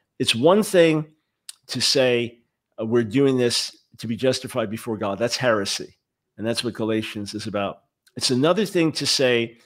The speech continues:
uh, we feel called to do this as part of our identification with Israel, but we understand we're not Jews. Praise God. Wonderful. Uh, and then still, it's another thing to say it's not for justification, but we believe it's essential,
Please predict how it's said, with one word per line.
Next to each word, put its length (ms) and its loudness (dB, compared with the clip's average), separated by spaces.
uh, 80 -6
we 160 2
feel 220 2
called 440 4
to 100 -8
do 200 2
this 440 0
as 100 -4
part 220 -2
of 100 -4
our 80 2
identification 800 -4
with 140 -4
Israel, 500 0
but 80 -4
we 140 0
understand 380 0
we're 60 -2
not 200 -2
Jews. 520 -4
Praise 260 2
God. 300 -2
Wonderful. 500 -2
Uh, 360 -4
and 160 -2
then 100 -2
still, 240 0
it's 140 -2
another 260 2
thing 180 -4
to 120 -10
say 140 -4
it's 160 -6
not 200 0
for 80 -6
justification, 1000 -4
but 120 -4
we 120 -4
believe 420 0
it's 200 -6
essential, 720 -2